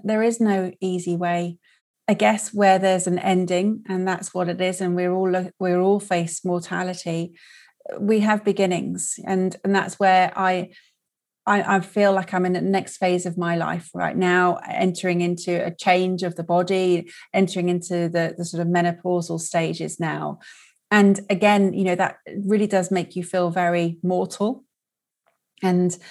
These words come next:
but I do believe that it's never too late to be who you might have been and do what you, you know, always wanted to do. And that's where I'm a massive advocate, as I say, of midlife beginnings.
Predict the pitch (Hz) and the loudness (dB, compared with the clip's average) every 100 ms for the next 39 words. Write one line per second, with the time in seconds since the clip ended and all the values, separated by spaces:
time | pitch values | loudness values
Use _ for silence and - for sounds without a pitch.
0 | - - 196 190 196 175 202 196 190 190 | -20 -2 2 4 4 4 2 4 2 4
1 | 185 180 170 - - 185 180 175 180 175 | 2 -2 -6 -6 -2 0 0 -2 0 2
2 | 170 - - 175 170 180 175 170 170 170 | 2 -2 -4 0 0 0 0 0 -2 -4
3 | - 180 202 180 170 180 170 - 170 165 | -4 0 2 0 0 0 0 -2 -2 -2
4 | 165 180 175 165 170 190 175 180 180 175 | -4 -4 -2 -2 0 2 0 0 -4 -4
5 | 170 170 170 151 160 - - - - 190 | -8 -8 -6 -6 -6 -10 -20 -20 -4 0
6 | 185 175 190 175 170 170 180 165 175 175 | 2 0 0 2 2 0 -2 -4 -6 -4
7 | 170 - 170 170 170 165 170 175 170 170 | -6 -6 -8 -8 -6 -6 -6 -4 -4 -4
8 | 170 170 165 170 170 165 170 180 - | -4 -4 -6 -8 -6 -6 -6 -10 -16